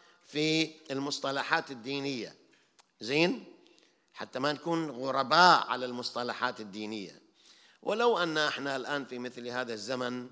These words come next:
آه، قاعد بعض الناس يحاول أن يبعد،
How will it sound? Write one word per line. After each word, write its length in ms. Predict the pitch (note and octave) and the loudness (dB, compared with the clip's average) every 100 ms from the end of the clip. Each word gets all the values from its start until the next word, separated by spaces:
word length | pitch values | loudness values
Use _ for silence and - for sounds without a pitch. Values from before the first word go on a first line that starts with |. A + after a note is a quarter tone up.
| _ _ - - _ - | _ _ -20 -20 _ -10
آه، 600 | A2 A2+ A2 A2+ A2+ B2 | -6 -4 -6 -8 -8 -6
قاعد 240 | G#2+ G#2 | -4 -6
بعض 260 | A2+ A2 A2 | -4 -4 -6
الناس 440 | A2+ C3 B2+ - | -8 -6 -4 -4
يحاول 580 | A#2 - - A#2+ A#2 A2+ | -4 -2 -2 -2 -4 -8
أن 220 | G#2+ A2 | -12 -12
يبعد، 440 | B2 B2+ G2+ A2+ | -12 -10 -10 -12